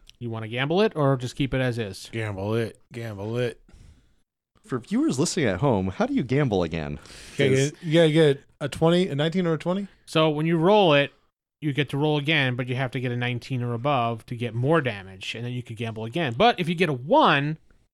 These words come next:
Speaker 1: you cancel it all out. Anything else is just double damage.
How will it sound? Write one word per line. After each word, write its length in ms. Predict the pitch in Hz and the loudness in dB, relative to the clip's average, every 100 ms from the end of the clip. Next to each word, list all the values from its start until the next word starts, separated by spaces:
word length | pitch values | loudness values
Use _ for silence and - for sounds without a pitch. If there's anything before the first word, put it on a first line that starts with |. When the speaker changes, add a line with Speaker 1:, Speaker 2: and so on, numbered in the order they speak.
| _ | _
Speaker 1:
you 80 | 127 | -12
cancel 420 | - 139 127 139 | -4 -4 -2 -2
it 40 | 123 | 0
all 160 | 120 | 0
out. 220 | 135 113 - | 0 -2 -2
Anything 360 | 180 202 202 | 0 0 2
else 220 | 190 196 - | 2 0 -4
is 60 | |
just 300 | 131 135 - | -10 -10 -8
double 200 | 127 120 | -6 -6
damage. 460 | 110 85 62 - | -6 -8 -12 -18